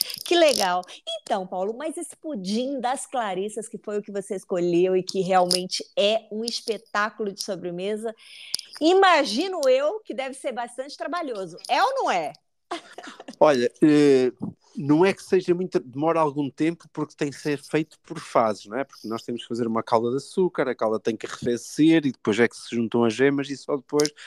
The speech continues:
Speaker 2: é que vai para a fase final, que é a cozedura no forno em banho-maria. Portanto, tem estas fases que demora algum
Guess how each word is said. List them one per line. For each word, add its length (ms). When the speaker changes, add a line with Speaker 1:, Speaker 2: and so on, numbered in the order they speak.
Speaker 2:
é 80
que 80
vai 140
para 160
a 140
fase 300
final, 540
que 260
é 60
a 40
cozedura 640
no 140
forno 360
em 80
banho-maria. 720
Portanto, 280
tem 160
estas 260
fases 320
que 120
demora 280
algum 320